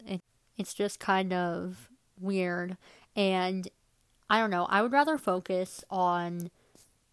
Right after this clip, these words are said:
other stuff in school, or just focus on what happens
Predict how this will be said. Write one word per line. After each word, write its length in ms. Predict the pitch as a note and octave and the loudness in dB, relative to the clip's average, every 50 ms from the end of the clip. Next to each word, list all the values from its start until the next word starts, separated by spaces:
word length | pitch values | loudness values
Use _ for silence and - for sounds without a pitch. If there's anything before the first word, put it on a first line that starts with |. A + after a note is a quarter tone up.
| _ _ - | _ _ 0
other 260 | G3+ F#3+ F3+ G3 G3 | 2 2 2 2 0
stuff 520 | G3 - - - G#3 G#3+ G#3+ G#3 - - - | -2 -2 -2 0 2 2 2 0 -4 -10 -8
in 160 | - G#3 G#3 G#3 | -6 -4 -4 -6
school, 640 | - - - - A3 A3 G#3+ G#3+ G#3+ A3 G#3+ - _ - | -6 -10 -6 -2 0 0 0 0 0 -2 -4 -6 _ -4
or 80 | G#3 | -2
just 280 | F#3 G3+ G3+ F#3+ - - | 0 0 0 0 0 0
focus 460 | - F#3 F#3+ F#3 - G3 F#3 - - | 0 0 0 0 -2 -4 -2 -2 0
on 460 | F#3+ F#3 F#3 F#3 F3+ F3+ F#3 F3+ - - _ _ _ _ _ _ _ - | 2 2 2 2 0 -4 -6 -8 -10 -14 _ _ _ _ _ _ _ -8
what 260 | G3+ F3+ F#3 F#3 - | -2 0 0 0 2
happens 440 | - F#3+ F#3+ - G#3+ G3 F#3 F3 | 2 0 0 0 -2 -4 -4 -6